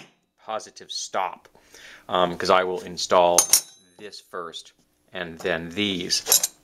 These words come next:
Um, so that will help me f-, to help me locate everything I need as far as the holes are concerned for the, when I'm drilling through the, the, uh, shaft itself.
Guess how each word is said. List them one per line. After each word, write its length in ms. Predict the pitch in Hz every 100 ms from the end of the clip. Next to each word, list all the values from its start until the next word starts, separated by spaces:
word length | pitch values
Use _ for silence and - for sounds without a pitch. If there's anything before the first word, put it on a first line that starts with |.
| _ _ - - -
Um, 340 | 101 92 87 82 - - -
so 120 | - 104
that 160 | 98
will 60 | 87
help 200 | 98 92
me 120 | 92
f-, 160 | 80 - 208 - - -
to 180 | 117 -
help 200 | - 123
me 120 | 110 95
locate 520 | 98 107 - 92 92
everything 400 | 95 95 98 92
I 140 | 87
need 340 | 87 90 87 - - -
as 120 | 87
far 260 | - 95 87
as 100 | 85
the 80 | 90
holes 420 | - 98 92 87
are 60 | 85
concerned 560 | 85 - 87 80 82
for 380 | - 87 85 85
the, 180 | 87 90
when 160 | - 90
I'm 140 | 82
drilling 280 | 90 85 78
through 340 | - 92 90
the, 220 | 85 82 - - - - - -
the, 220 | 92 92
uh, 160 | - - -
shaft 360 | - 101 80 -
itself. 460 | - - - -